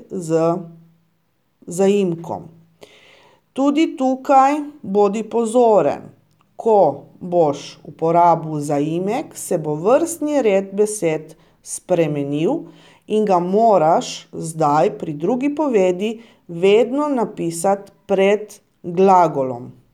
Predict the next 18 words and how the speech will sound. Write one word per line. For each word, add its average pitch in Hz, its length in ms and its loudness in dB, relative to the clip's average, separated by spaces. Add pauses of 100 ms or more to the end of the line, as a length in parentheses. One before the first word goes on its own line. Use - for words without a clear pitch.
(1600)
Ostane 214 540 2 (100)
ti 180 160 -6
še - 220 -8 (100)
osma 320 480 2
vaja, 269 400 4 (320)
l'esercizio 185 840 -4
numero 135 560 -8 (600)
otto. 285 680 2 (600)
Po 262 200 4
smislu 220 800 -2
preberi 226 1160 0
in 285 300 -2
ugotovi, 196 880 0
katere 240 640 0
zaimke 185 760 0
boš 160 500 -4 (100)
vstavil 175 920 -2 (100)
v 156 280 -4